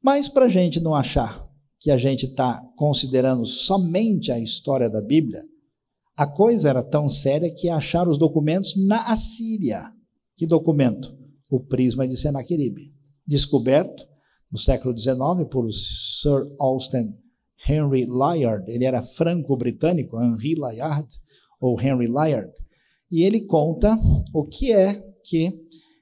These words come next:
eles encontraram lá, e a peça original, que tá no Museu Oriental de Chicago,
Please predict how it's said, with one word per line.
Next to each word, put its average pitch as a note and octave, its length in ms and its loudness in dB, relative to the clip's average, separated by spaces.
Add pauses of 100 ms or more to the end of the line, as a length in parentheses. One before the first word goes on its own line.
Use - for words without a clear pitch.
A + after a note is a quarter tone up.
(120)
eles D3+ 500 4
encontraram C3+ 880 0
lá, D#3+ 280 -2 (580)
e E3+ 460 0 (100)
a D3 80 0
peça C#3+ 380 2
original, C#3 460 0
que C#3+ 80 -10
tá C3 100 0
no B2 80 2
Museu A#2+ 500 0
Oriental A#2+ 540 0
de A#2 60 -10
Chicago, E3 720 0